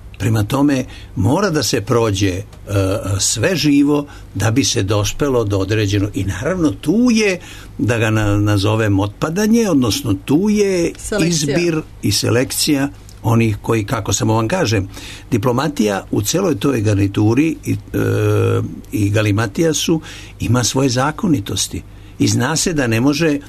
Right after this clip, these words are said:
Speaker 1: ambasador ili pomoćnik ministra da sedne kad se da tema da piše, nego se zna da je desk officer taj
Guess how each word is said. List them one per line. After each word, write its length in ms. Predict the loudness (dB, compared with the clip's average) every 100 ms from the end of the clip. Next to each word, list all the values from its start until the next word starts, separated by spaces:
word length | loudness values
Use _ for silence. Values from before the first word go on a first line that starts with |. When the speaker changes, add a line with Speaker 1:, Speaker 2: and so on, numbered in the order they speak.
| -16 -4
Speaker 1:
ambasador 680 | 0 0 0 -2 -2 0 2
ili 220 | 2 2
pomoćnik 500 | 2 2 2 -2 -2
ministra 420 | 2 2 2 -2
da 140 | 0 0
sedne 340 | 0 0 0
kad 160 | -2 -2
se 120 | 0
da 180 | 0 0
tema 320 | 0 0 2
da 140 | 0
piše, 360 | 0 0 0 0
nego 200 | 0 0
se 120 | -2
zna 200 | 0 2
da 100 | 2
je 40 |
desk 340 | 2 2 2 0
officer 440 | 0 0 0 0
taj 320 | 0 0 0